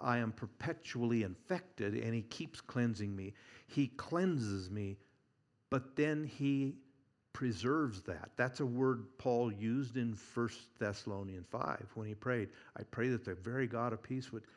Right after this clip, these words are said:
sanctify you through and through." And preserve you blameless unto the coming of Jesus Christ.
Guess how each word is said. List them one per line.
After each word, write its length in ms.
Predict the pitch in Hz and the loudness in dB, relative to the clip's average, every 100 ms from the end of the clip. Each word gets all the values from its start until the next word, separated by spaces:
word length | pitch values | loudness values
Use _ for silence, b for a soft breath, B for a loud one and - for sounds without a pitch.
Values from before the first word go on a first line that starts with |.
| _ | _
sanctify 800 | - - 131 135 - - 107 107 | -12 -4 -2 -2 -8 -4 -2 -2
you 280 | 104 107 101 b b b _ | -2 -6 -8 b b b _
through 360 | - 123 180 185 | -2 6 8 8
and 120 | 170 | 4
through." 360 | 175 160 101 - - _ _ _ b b b b b b _ _ - | 4 6 6 0 -16 _ _ _ b b b b b b _ _ 2
And 220 | 151 156 151 | 4 2 -2
preserve 1040 | - 175 165 165 160 120 143 175 185 175 131 | 0 4 4 4 -2 0 0 2 2 2 -2
you 340 | 139 160 165 131 | -2 -2 -4 -4
blameless 840 | 175 202 208 147 95 87 - - - - _ _ _ _ _ _ _ _ _ _ _ | 0 2 4 2 0 -4 -8 -14 -16 -18 _ _ _ _ _ _ _ _ _ _ _
unto 220 | 107 101 90 | -6 -6 -6
the 80 | |
coming 340 | - 127 120 107 | -2 0 0 -2
of 100 | 87 | -4
Jesus 380 | 107 107 92 - | -6 -6 -8 -6
Christ. 440 | 117 98 - | -2 -2 -4